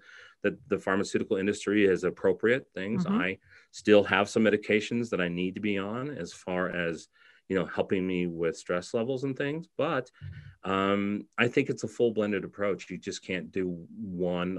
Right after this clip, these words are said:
Speaker 1: or any of these, or, or, or none of them is scary.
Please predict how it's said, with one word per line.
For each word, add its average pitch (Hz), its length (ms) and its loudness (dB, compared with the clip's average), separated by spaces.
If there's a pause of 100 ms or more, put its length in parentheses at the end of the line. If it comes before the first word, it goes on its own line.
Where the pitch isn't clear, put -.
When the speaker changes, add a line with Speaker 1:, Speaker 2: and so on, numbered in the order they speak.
Speaker 1:
or 87 360 0
any 98 220 -4
of 85 200 -4
these, 87 320 -6
or, 90 300 -2
or, 90 200 -4 (380)
or 87 100 2
none 95 300 2
of 92 60 2
them 80 180 -2
is 76 140 -8
scary. 73 400 -10